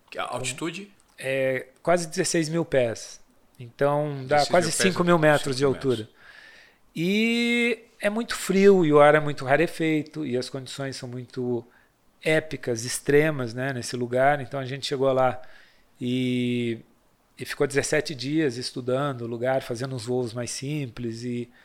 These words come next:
Speaker 2: e conquistando a confiança dos pilotos de helicóptero lá da, dos Alpes. É, os Alpes ali, a região França, Itália e Suíça tem a, a divisa ali,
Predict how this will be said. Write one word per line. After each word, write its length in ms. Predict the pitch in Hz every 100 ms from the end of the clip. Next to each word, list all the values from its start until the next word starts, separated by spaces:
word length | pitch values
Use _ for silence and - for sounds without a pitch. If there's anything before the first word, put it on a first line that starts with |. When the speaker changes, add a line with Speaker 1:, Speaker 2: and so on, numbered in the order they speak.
| - - _ -
Speaker 2:
e 640 | 120 120 120 120 117 117 _ _ _ -
conquistando 560 | 143 143 - - 156
a 40 | 156
confiança 500 | 147 135 139 139 143
dos 180 | 131 -
pilotos 400 | 131 135 139 -
de 100 | 131
helicóptero 720 | 127 - 139 139 - 127 123
lá 180 | 123 123
da, 240 | 120 113
dos 260 | 113 120 110
Alpes. 440 | 131 147 - 117
É, 180 | 123 120 - - - _
os 180 | 151 135
Alpes 380 | 170 185 - 135
ali, 220 | 143 160
a 140 | 160
região 500 | 139 156 147 165 165 - _ _ _ _ _ - - _
França, 560 | - 151 185 202 -
Itália 460 | 156 - 147 156 143
e 60 | 135
Suíça 580 | - 135 160 160 - 117
tem 500 | - 143 147 127 139
a, 140 | 139 151 135 135 135
a 20 | 117
divisa 680 | 113 113 127 170 131 117 123
ali, 320 | 127 151